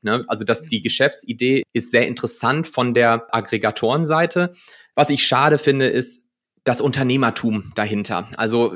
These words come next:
Speaker 1: die, der, der, der Pitch, den, den, den viele von denen ja dann haben, ist zu sagen, „Hey, du hast das jetzt zwei, drei Jahre gemacht und jetzt fragst du dich vielleicht, was willst du,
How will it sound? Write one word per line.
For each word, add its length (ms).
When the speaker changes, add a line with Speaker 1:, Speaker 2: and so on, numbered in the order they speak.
Speaker 1:
die, 400
der, 140
der, 180
der 120
Pitch, 340
den, 180
den, 240
den 140
viele 240
von 200
denen 220
ja 80
dann 180
haben, 300
ist 160
zu 80
sagen, 340
„Hey, 300
du 80
hast 100
das 100
jetzt 180
zwei, 140
drei 200
Jahre 320
gemacht 440
und 160
jetzt 180
fragst 220
du 60
dich 140
vielleicht, 180
was 220
willst 240
du, 200